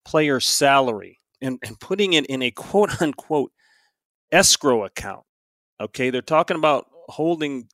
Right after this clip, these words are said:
thirty-five percent of players' salaries in escrow. And, and once the N F L P A, uh, got word of this, that's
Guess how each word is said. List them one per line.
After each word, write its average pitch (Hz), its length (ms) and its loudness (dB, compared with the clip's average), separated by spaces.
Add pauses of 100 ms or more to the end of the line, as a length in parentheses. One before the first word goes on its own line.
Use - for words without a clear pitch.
thirty-five 160 680 0
percent 143 460 -8
of 113 180 -12
players' 143 380 -4
salaries 117 840 -2 (200)
in 160 260 0 (160)
escrow. - 720 0 (800)
And, 123 340 -4
and 120 220 -10
once 156 180 0
the 131 120 -4
N 135 100 0
F - 180 -4
L 127 160 -2
P 131 320 -4
A, 123 400 -4 (400)
uh, 80 240 -14 (480)
got 123 220 4
word 117 260 0
of 104 100 -4
this, 107 300 -6
that's - 460 -10